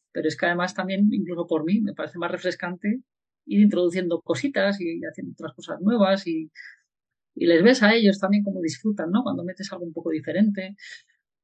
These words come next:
Entonces yo animaría también a los profesores que a lo mejor están ya un poco aburridos, que están un poco cansados de siempre lo mismo y tal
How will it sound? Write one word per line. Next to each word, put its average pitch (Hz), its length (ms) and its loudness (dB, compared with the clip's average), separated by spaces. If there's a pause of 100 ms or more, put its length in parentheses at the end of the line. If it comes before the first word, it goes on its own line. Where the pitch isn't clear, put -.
(280)
Entonces 202 320 6
yo 220 100 4
animaría 220 400 4
también 226 260 -2
a 214 40 0
los 208 120 0
profesores 202 460 -2
que - 80 -12
a 170 40 -8
lo 170 80 -10
mejor 180 180 0
están 214 200 -2
ya 214 80 -2
un 208 80 4
poco 202 140 -2
aburridos, 196 580 -2
que 190 60 -20
están - 180 -18
un 196 40 -16
poco 202 160 -4
cansados 175 600 -6
de 165 80 -6
siempre 175 280 -12
lo 170 100 -2
mismo 185 360 0
y 170 40 -6
tal 202 220 0